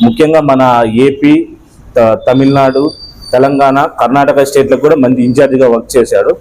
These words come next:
ఒక మంచి ఫ్రేమ్ ఉన్న వ్యక్తి. ఈరోజు అతను ధర్మవరం కాన్స్టిట్యుయెన్సీలోకి ఎంటర్ అవగానే లాస్ట్ ఇక గెలుపుకి దగ్గరలో ఉన్నామనంగా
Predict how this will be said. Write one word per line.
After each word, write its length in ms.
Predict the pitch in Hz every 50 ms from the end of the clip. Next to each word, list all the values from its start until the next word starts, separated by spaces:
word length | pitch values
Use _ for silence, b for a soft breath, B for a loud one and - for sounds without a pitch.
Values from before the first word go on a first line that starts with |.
| - - - - - 135
ఒక 80 | 135 151
మంచి 320 | 147 151 156 156 196 -
ఫ్రేమ్ 240 | - 151 165 175 180
ఉన్న 140 | 175 160 135
వ్యక్తి. 300 | 107 101 - - - - - - - - - - - - - - - - - - - - 127 147 170
ఈరోజు 600 | 180 185 202 208 196 185 202 214 233 240 - - - -
అతను 300 | - 135 - 170 165 165
ధర్మవరం 580 | 151 135 147 165 170 175 180 185 180 185 185 180
కాన్స్టిట్యుయెన్సీలోకి 1120 | - 165 165 165 170 165 - - 180 175 170 170 - 175 170 170 170 170 170 170 139 123
ఎంటర్ 200 | 127 139 139 180
అవగానే 640 | 175 160 160 151 147 135 113 110 120 156 226 240 226 - - - - - - - - - - -
లాస్ట్ 360 | 120 135 139 156 196 - - 339
ఇక 80 | 330
గెలుపుకి 540 | - 143 120 151 - 196 185 214 202 - 208
దగ్గరలో 520 | - 156 147 143 143 180 185 180 196 196
ఉన్నామనంగా 760 | 190 180 170 175 170 170 160 156 151 139 127 127 139 185 269